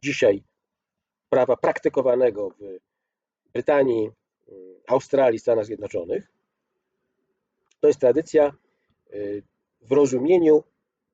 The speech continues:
powiedzmy, drzewa. Drzewa, które organicznie, to jest ciągle to samo drzewo, rosło z je-, tam z jakichś korzeni kiedyś, dawno temu, y,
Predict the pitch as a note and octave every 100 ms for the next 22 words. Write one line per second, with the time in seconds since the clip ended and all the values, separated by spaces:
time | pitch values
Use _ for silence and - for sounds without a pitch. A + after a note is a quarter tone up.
0 | _ _ _ _ _ - D3+ F#3 D3+ C3+
1 | C#3 - - _ _ C3 E3+ D3+ - C#3
2 | B2+ - D#3+ C#3+ C#3+ F#3+ A#3+ - G3+ F3+
3 | - _ _ _ _ _ _ - F3+ -
4 | A#3 G#3+ E3+ F3 D3+ A#2 A#2 G#2 G2+ F#3+
5 | - _ _ _ - C3+ F3+ C#3+ C3 D#3
6 | A#2+ A2+ A2+ - - - B2+ C3+ A2+ F#2+
7 | - B2+ G2 G2+ A2 G2+ G2 - E2+ G#2
8 | B3+ _ _ _ _ _ _ _ _